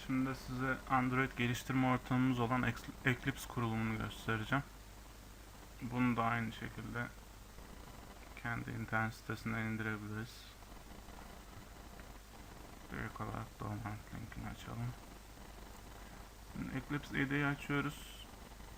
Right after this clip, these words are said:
Fakat Eclipse I D'nin son sürümü olan Juno Packet indirmek istiyorsanız direkt buradan indirebilirsiniz. Ben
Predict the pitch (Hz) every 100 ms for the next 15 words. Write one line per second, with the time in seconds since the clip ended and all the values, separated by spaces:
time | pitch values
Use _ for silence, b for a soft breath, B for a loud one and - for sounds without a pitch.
0 | - - - - - - - - - -
1 | 143 - 143 - - - - - - -
2 | 123 127 - - 135 131 139 143 139 -
3 | - 139 139 - 131 120 117 120 113 120
4 | 139 135 135 - 131 123 - - 123 123
5 | 127 127 - 135 127 135 147 143 135 -
6 | 123 123 139 131 131 131 139 135 - 131
7 | - - B B B B 135 135